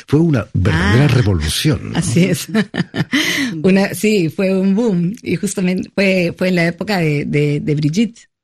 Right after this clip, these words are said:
Speaker 1: Pues, en España
Speaker 2: <laughs>
Speaker 1: creo que hasta estuvieron prohibidos un cierto tiempo, estábamos en
Speaker 2: Sí,
Speaker 1: plena dictadura.
Speaker 2: as-, sí.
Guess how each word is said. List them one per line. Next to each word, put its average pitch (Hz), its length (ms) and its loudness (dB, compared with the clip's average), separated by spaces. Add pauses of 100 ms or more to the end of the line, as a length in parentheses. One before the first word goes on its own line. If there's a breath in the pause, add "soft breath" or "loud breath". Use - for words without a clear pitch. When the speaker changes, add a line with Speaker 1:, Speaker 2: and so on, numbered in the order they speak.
Speaker 1:
Pues, - 560 0
en 104 100 6
España 120 560 4
Speaker 2:
<laughs> - 20 -2
Speaker 1:
creo 131 180 2
que 117 80 0
hasta 82 300 -2
estuvieron 117 480 2
prohibidos 107 540 2
un 95 100 0
cierto 104 320 0
tiempo, 98 480 0
estábamos 92 400 0
en 85 60 0
Speaker 2:
Sí, 185 120 6
Speaker 1:
plena 208 180 4
dictadura. 180 520 4
Speaker 2:
as-, 101 180 -2 (200)
sí. 156 540 -2